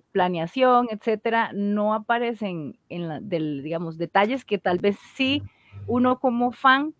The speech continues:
considera que son importantes que salgan en, en, en este juego.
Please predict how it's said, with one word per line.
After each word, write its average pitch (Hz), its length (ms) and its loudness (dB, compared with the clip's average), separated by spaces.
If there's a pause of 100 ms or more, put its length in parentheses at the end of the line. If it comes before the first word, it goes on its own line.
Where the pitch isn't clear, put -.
(240)
considera 196 460 0
que 233 120 -10
son 233 160 -4
importantes 226 580 -4
que 240 120 -4
salgan 226 380 0
en, 226 300 -4
en, 220 380 -2
en 190 200 -4
este 214 260 -2
juego. 254 400 2